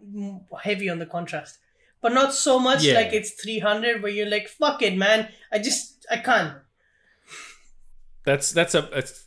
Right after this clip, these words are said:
Speaker 2: touch extreme, but he was going for a very specific look because that's, it was, it was emulating a, a, a, a, a graphic novel. I agree too. Like, I get, get, you're talking about getting good directors and good writers. Get good D Ps in on this stuff. Get fucking, you know, it's, um,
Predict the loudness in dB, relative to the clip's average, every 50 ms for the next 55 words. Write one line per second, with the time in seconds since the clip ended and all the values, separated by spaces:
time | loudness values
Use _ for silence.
0 | _ -6 -2 -2 -2 -2 -2 -6 -4 -2 -2 -2 -2 -2 -2 -2 -2 -2 0 0
1 | 2 0 2 0 -2 -2 -2 -2 -4 -6 -6 -4 -4 -4 -4 -6 -8 -10 -10 -10
2 | -10 -10 -10 -10 -12 -12 -12 -12 -12 -10 -10 -8 -8 -8 -8 -8 -8 -10 -10 -8
3 | -8 -8 -8 -10 -10 -10 -8 -10 -12 -12 -12 -12 -10 -10 -8 -8 -10 -10 -12 -14
4 | _ -8 -6 -6 -4 -4 -4 -4 -2 -4 -4 -6 -6 -8 -10 -10 -12 -12 -14 -14
5 | -14 -14 -14 -14 -16 -14 -14 -14 -14 -12 -12 -14 -14 -14 -14 -14 -14 -14 -14 -12
6 | -10 -10 -10 -10 -12 -14 -14 -14 -12 -12 -14 -16 _ _ _ _ -20 -20 -20 _
7 | _ _ _ _ _ _ _ _ _ _ -4 -2 -2 0 2 2 2 2 2 0
8 | 0 0 2 2 0 -2 -4 -4 -6 -6 -6 -6 -6 -8 -8 -4 -4 -4 -4 -6
9 | -10 -8 -6 -6 -6 -6 -10 -18 _ _ _ _ _ _ _ -10 -8 -6 -4 -4
10 | -4 -2 0 0 0 0 0 -2 -4 -4 -6 -6 -6 -4 -4 -4 -4 -4 -8 -8
11 | -8 -8 -8 -6 -4 -4 -4 -4 -4 -6 -6 -6 -6 -6 -6 -8 -8 -6 -4 -4
12 | -4 -4 -4 -4 -4 -2 -2 -4 -6 -6 -6 -6 -8 -8 -10 -10 -10 -10 -10 -10
13 | -12 -12 -14 -18 -16 -14 -14 -14 -12 _ -10 -10 -8 -6 -4 -4 -4 -4 -6 -8
14 | -10 -12 -12 -10 -10 -8 -8 -8 -8 -8 -10 -12 -14 -14 -12 -10 -10 -10 -10 -10
15 | -12 -14 -18